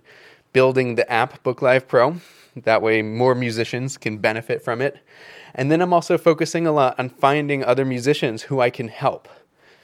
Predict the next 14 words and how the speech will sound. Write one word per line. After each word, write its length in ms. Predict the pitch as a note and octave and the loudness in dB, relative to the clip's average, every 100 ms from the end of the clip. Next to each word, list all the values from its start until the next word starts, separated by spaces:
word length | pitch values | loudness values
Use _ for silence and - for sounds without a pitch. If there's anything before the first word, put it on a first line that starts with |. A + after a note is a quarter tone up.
| _ | _
So 180 | - A#2 | -2 -2
just 240 | A2 A#2+ | -2 -4
going 320 | - B2+ B2+ | 0 2 2
out 160 | A#2+ A#2+ | 0 -2
and 140 | A2 A2 | -4 -10
serving 460 | - B2+ A#2+ B2 | 0 2 2 0
other 180 | A#2+ A2+ | 0 -2
musicians, 580 | A2 G#2+ B2 - F#2+ F#2+ | -4 -2 -4 -4 -10 -4
that's 240 | A2+ A#2+ | -2 -2
been 200 | - A2 | -4 -8
kind 180 | G#2+ A2+ | -8 -8
of 120 | G#2 | -6
my 320 | G#2+ A2 A2+ | -2 0 0
focus. 680 | A#2 - G2+ G2 G2 - - | -4 -4 -4 -2 -4 -4 -18